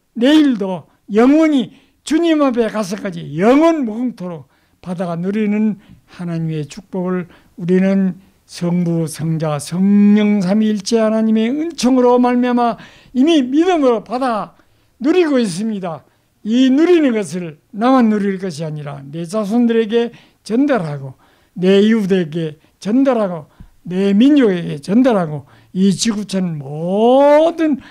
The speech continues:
하나님의 백성들에게 전하고 갈 수 있는 축복이 오늘 이 방송을 통해서 이루어지기를 예수님의 이름으로 기도드립니다.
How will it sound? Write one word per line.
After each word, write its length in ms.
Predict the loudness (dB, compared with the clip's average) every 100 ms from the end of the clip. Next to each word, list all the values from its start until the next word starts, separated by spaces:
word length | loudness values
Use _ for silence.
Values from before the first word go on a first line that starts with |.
| _ _
하나님의 520 | -8 -4 -2 -2 -2
백성들에게 920 | -4 -6 -10 -10 -8 -8 -6 -4 -6 -12 _ _ _ _ _
전하고 460 | -4 0 2 2 2
갈 180 | 0 -2
수 200 | -2 0
있는 480 | 2 2 2 0 -4
축복이 840 | -6 -6 -6 -4 -2 -2 -4 -6 _ _ _ -6
오늘 260 | 0 2
이 160 | 2 0
방송을 720 | 0 2 2 2 2 0 -2
통해서 420 | 0 2 2 2
이루어지기를 880 | 2 4 4 4 4 4 4 4 2 -6 -20 _ -2
예수님의 760 | 2 2 -2 -2 2 2 2
이름으로 760 | 0 0 0 0 0 2 2 0 -8 _ _
기도드립니다. 1800 | -10 -4 0 2 2 2 2 2 -2 _ -6 -4 -4 -6 -8 -12 -14